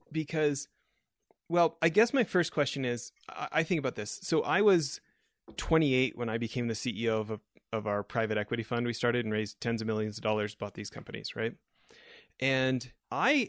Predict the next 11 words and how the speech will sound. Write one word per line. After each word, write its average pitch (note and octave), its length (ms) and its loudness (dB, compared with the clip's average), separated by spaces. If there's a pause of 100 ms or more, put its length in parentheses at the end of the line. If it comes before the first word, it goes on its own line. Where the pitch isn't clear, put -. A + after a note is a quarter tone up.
ended D#3+ 200 4
up D3+ 120 4
with A#2+ 140 0
forced - 420 4
humility G#2+ 540 -6
because, A#2 520 0 (340)
because A#2+ 320 0
post C3 300 2
two B2+ 140 2
thousand A#2+ 340 2
eight, B2+ 320 -2